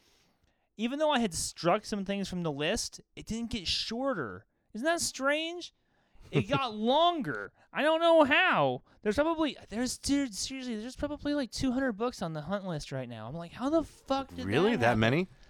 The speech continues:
Speaker 1: There's a lot, dude. There's, 'cause I'm trying to rebuild my Second D collection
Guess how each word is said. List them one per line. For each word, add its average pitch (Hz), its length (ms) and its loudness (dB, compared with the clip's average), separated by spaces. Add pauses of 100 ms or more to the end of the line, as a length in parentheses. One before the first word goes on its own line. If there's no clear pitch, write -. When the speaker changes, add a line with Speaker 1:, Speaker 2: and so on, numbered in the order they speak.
(260)
Speaker 1:
There's 220 160 -4
a 190 60 0
lot, 104 520 -4
dude. 110 400 -8 (640)
There's, 180 220 0
'cause 180 160 4
I'm 247 100 6
trying 277 380 -2
to 233 80 2
rebuild 180 560 -2
my 156 140 -4
Second 156 360 -2
D 147 160 -4
collection 139 880 -4